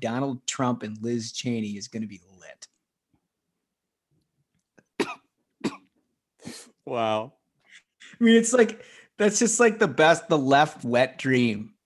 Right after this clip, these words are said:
Speaker 1: right? Is like, how do you tie Republican Party in absolute knots,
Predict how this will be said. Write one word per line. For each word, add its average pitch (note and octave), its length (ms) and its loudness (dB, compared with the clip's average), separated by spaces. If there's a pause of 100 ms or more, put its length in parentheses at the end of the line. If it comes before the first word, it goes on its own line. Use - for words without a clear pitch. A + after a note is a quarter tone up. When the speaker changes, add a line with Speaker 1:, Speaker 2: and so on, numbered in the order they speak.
(200)
Speaker 1:
right? C#3 340 2 (200)
Is C3+ 200 -4
like, C3+ 200 -2
how D3 280 2
do D#3+ 60 2
you D#3 120 2
tie C3 600 2
Republican B2+ 600 -2
Party B2+ 380 0
in A2+ 160 -6
absolute B2+ 680 -4
knots, A2+ 760 -4